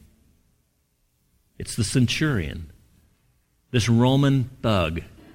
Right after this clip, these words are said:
Darkness, curtain, and then a witness. Verse forty-seven, the centurion, seeing what had happened, praised God and said, "Surely this was a righteous man."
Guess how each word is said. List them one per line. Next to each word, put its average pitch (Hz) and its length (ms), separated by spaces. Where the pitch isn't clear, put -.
Darkness, 143 720
curtain, 117 600
and 113 120
then 113 120
a 107 60
witness. 95 680
Verse 127 220
forty-seven, 110 840
the 117 80
centurion, 131 720
seeing 143 480
what 120 180
had 107 140
happened, 104 640
praised 131 440
God 131 320
and 98 120
said, 104 420
"Surely 113 720
this 123 300
was 113 160
a 110 80
righteous 98 800
man." 85 480